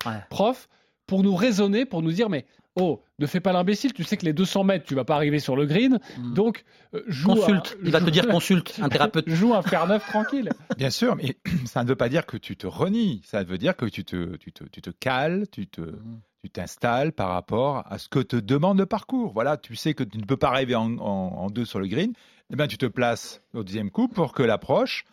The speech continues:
Speaker 3: voilà, soit parfaite et que tu puisses éventuellement sorti-, sortir un par. Donc, c'est,
Speaker 1: Ouais, mais lui, ce qu'il
Speaker 3: c'est
Speaker 1: voulait
Speaker 3: des
Speaker 1: dire, c'est comment on fait pour gérer notre ego.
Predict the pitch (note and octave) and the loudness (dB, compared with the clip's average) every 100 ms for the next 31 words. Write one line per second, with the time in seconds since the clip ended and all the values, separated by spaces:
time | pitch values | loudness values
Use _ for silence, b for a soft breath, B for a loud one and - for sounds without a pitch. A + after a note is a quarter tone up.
0 | _ - C3 B2 - F#2+ F2 A#2 - G3+ | _ -2 -2 0 0 0 0 -4 -2 -4
1 | - A2+ - G#2 D#3 - - D#3 B2+ A#2 | -4 -10 -8 -6 -6 -8 -4 -2 0 0
2 | C#3+ G#3+ C#3+ A#2 C3 C#3 C3 D3 F#3+ C#4+ | 0 0 -4 -8 -6 -4 -2 0 0 0
3 | G#3 b b b b B2 A2+ B2 A2+ A#2+ | -2 b b b b -8 -2 0 0 0
4 | D3+ F#3 D3 F#3 F#3 A#3 F#3 F#3+ F3+ E3+ | 2 4 6 4 4 4 4 4 4 2
5 | D3 D#3 E3 D#3 D#3+ G3 | 4 4 2 2 4 4